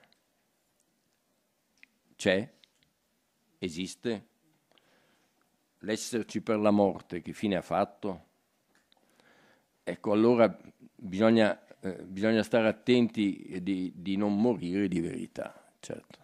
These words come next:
di quella verità. Di quella verità che si pretende la verità. E quindi è necessaria,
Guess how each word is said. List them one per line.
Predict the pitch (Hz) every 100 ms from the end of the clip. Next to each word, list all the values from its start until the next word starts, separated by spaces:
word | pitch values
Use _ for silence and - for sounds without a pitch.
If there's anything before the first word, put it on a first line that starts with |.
| -
di | 85 87 98 -
quella | 104 104 98 98
verità. | 90 90 82 - - - _ _ _ _ _ _ _ _ 247 247 233 _ - _ _
Di | - 82
quella | 127 135 113 101
verità | 104 110 120 117 135 143
che | 98
si | -
pretende | 104 120 113 - 98 104 98
la | 90 90 82
verità. | 87 82 71 - - - _ _ _ _ _ _ _ _ _ _ _ _ _ _ _ _ _ _ _ _ _ _ _ -
E | 104
quindi | 95 95 98 98
è | 92
necessaria, | 92 90 90 - - 85 85 90 87